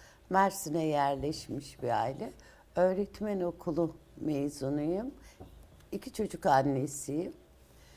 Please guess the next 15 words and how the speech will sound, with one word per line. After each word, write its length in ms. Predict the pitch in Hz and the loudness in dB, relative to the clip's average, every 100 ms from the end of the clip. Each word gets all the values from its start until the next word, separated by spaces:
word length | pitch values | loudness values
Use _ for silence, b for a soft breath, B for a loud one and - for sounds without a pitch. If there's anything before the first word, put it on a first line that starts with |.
| b - | b -6
Sektöre 580 | - 226 - 233 233 | -2 -2 2 2 4
girişim 640 | 202 220 220 - 220 320 - | 2 0 -2 -2 -4 -4 0
yaklaşık, 640 | 202 202 202 202 208 208 - - | 0 0 -2 -2 -4 -6 -12 -12
eee, 160 | - 180 175 175 180 156 | -2 0 2 2 0 -2
doksan 520 | 190 190 202 196 196 175 B B B - - | -4 -2 4 4 4 -2 B B B -16 -6
yılların 460 | 185 185 175 190 | 0 2 4 2
sonunda 580 | 175 180 170 170 170 165 | 0 -2 0 0 2 2
oldu. 600 | 160 139 139 135 214 403 - B B B B - | 2 2 -2 -2 -4 -4 -10 B B B B -10
Eee, 60 | - 175 175 170 | -4 0 -2 -4
bu 60 | |
sektörle 640 | - 208 202 - 180 170 175 | -4 -2 -2 0 0 0 0
ilgili 380 | 165 - 202 - | -2 -2 -6 -6
sadece 640 | - 240 220 202 185 240 | 4 6 6 4 0 0
hizmet 480 | 208 208 220 226 - | 0 0 0 0 2
alan 500 | 160 151 139 143 143 | 2 4 6 6 2